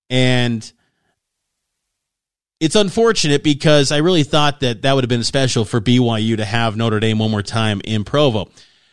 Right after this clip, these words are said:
I will give Tom Holmoe credit, though, that he wanted to play this game.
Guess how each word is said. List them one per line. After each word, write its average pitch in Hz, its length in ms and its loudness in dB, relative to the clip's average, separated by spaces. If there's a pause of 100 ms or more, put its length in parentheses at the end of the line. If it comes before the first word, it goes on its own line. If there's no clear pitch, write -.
(420)
I 254 140 2
will 277 200 -2
give 226 440 -4
Tom 196 260 0
Holmoe 180 320 2
credit, 143 420 0
though, 120 200 0
that 127 140 0
he 127 100 2
wanted 151 500 -2
to 160 80 -2
play 135 340 0
this 127 240 -4
game. 85 520 -8